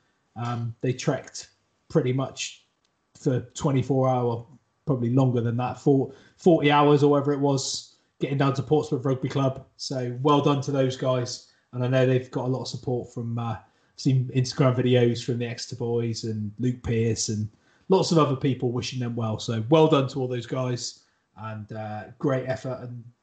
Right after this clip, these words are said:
hopefully we'll see the next fundraising event soon. Um,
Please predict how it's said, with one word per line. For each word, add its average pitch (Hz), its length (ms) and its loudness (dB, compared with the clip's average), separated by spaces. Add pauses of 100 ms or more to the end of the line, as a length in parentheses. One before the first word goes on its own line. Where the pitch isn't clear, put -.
(100)
hopefully 127 320 -4
we'll 117 160 -8
see 123 320 -4
the 123 140 -6
next - 540 -8 (360)
fundraising 147 480 6
event 151 300 4
soon. 190 480 6 (1300)
Um, 165 460 4